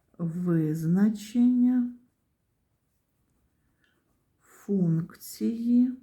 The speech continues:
будь-яке число,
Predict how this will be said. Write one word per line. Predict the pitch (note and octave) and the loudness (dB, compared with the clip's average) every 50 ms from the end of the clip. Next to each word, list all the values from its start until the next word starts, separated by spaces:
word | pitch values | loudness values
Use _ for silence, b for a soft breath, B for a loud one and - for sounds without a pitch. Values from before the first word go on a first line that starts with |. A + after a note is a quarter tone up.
| - _ _ _ _ _ _ _ _ _ _ _ _ _ _ _ _ _ _ _ _ _ _ _ _ _ _ _ _ _ _ _ _ _ _ _ _ _ _ _ _ _ _ _ _ _ _ _ _ _ _ _ _ _ _ _ _ _ _ _ | -20 _ _ _ _ _ _ _ _ _ _ _ _ _ _ _ _ _ _ _ _ _ _ _ _ _ _ _ _ _ _ _ _ _ _ _ _ _ _ _ _ _ _ _ _ _ _ _ _ _ _ _ _ _ _ _ _ _ _ _
будь-яке | F3 F3+ E3+ F3 G3+ G3+ G#3+ G3+ F3 D#3+ D3+ - - - - _ _ - G3 F3+ E3 E3+ F3 F3 E3+ F3 - - - F3+ E3+ D#3 D3 C#3+ C#3+ D3+ D#3+ - _ _ _ _ _ _ _ _ _ _ _ _ _ | -8 -6 -4 0 2 2 4 4 2 2 0 -2 -8 -18 -20 _ _ -4 -4 -2 0 0 0 0 -2 -4 -12 -14 -8 -4 -2 -2 -2 -2 -4 -6 -8 -10 _ _ _ _ _ _ _ _ _ _ _ _ _
число, | _ - - - - E3 D3+ D3+ - - - - - D#3+ D3+ D3+ D3 C#3+ C#3+ C#3+ D3 D#3+ F#3+ A#3 C#4 - | _ -20 -18 -10 -6 -6 -6 -6 -8 -14 -16 -14 -12 -10 -8 -8 -8 -6 -6 -4 -4 0 2 2 0 0